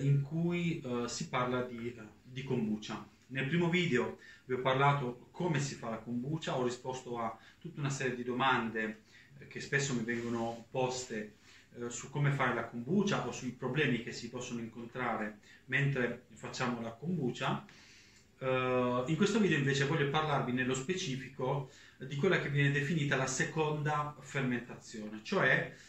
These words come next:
eh, il momento in cui la nostra bevanda è pronta e dobbiamo imbottigliarla, ok? Ehm, ecco, in questo video parleremo specificamente di questo. Allora, partiamo da quello che ci serve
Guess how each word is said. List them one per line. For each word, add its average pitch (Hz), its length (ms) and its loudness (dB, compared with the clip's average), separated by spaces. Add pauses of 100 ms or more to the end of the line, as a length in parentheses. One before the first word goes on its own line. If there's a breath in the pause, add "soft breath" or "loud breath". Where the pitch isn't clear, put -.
(180 loud breath)
eh, 135 280 -2
il 156 220 2
momento 160 440 4
in 165 160 2
cui 143 560 0
la 135 160 -4
nostra 165 320 2
bevanda 117 680 2
è 135 120 -2
pronta 123 720 -2 (840)
e 185 160 2
dobbiamo 156 340 4
imbottigliarla, 117 1000 2
ok? 131 580 -2 (400 loud breath)
Ehm, 131 880 2
ecco, - 460 -2
in 165 100 -4
questo 185 220 4
video 202 180 6
parleremo 143 480 2
specificamente 143 1300 0
di - 200 -16
questo. - 420 -10 (720 loud breath)
Allora, 113 380 2
partiamo 214 1040 6
da 147 160 4
quello 185 180 4
che 143 400 0
ci 147 140 -4
serve 143 720 2